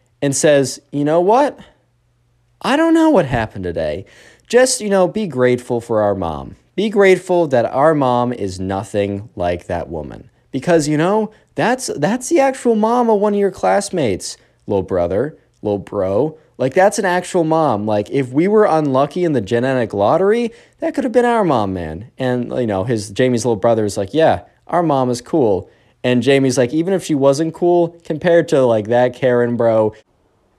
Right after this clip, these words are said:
Today we got a story of probably the most psychopathic Karen of all time. I've told a few other Karen stories, but honestly, this one is most definitely the craziest one. So subscribe if you like stories, and, uh, let's call today's subscriber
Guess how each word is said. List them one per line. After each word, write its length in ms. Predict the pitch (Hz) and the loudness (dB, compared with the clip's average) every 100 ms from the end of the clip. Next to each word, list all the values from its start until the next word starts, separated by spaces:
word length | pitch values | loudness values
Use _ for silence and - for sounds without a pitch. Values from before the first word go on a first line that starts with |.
| _ | _
Today 240 | 175 233 247 | 2 4 4
we 100 | 233 | 4
got 140 | 190 | 4
a 80 | 170 | 2
story 340 | - 175 165 | 2 4 4
of 100 | 156 | 4
probably 300 | - 151 147 | 2 0 0
the 80 | 139 | 0
most 320 | 139 135 123 | 0 -2 -2
psychopathic 880 | - 151 147 147 - 131 127 131 104 | 0 -2 0 -4 -2 -2 -2 -6 -8
Karen 400 | - 120 123 120 | -4 -2 -2 -2
of 180 | - 104 | -4 -6
all 280 | - 113 107 | 0 0 -2
time. 420 | - 101 95 - - - | -6 -6 -6 -12 -18 -10
I've 180 | - 196 | 0 2
told 200 | 262 262 | 4 4
a 60 | 226 | 2
few 180 | 208 202 | 2 2
other 220 | 185 147 | 4 2
Karen 380 | - 160 170 160 | 0 0 0 -2
stories, 440 | - 160 156 151 | -2 0 2 0
but 160 | - 107 | -2 -4
honestly, 500 | 120 156 151 - 131 | 0 0 0 -2 -2
this 220 | 123 - | -2 -4
one 160 | 139 | -2
is 160 | 120 - | -2 0
most 320 | 135 139 113 | 0 0 0
definitely 320 | 127 127 139 | 0 0 0
the 100 | 117 | -4
craziest 540 | 113 135 123 117 107 - | -2 0 0 0 -6 -2
one. 280 | 117 113 113 - | -2 -2 -4 -12
So 140 | - 185 | -4 -2
subscribe 500 | 185 175 220 233 196 | -2 0 2 4 4
if 120 | 185 | 0
you 80 | 180 | 0
like 200 | 165 139 | 2 0
stories, 520 | - 147 143 143 123 | 0 2 4 2 0
and, 280 | 104 143 139 | -4 -4 -2
uh, 80 | 143 | -2
let's 180 | 170 | -4
call 180 | - 175 | -4 -4
today's 320 | 160 143 143 | -2 -2 -2
subscriber 720 | 135 117 - 135 135 135 139 | -2 -8 -2 2 2 2 -2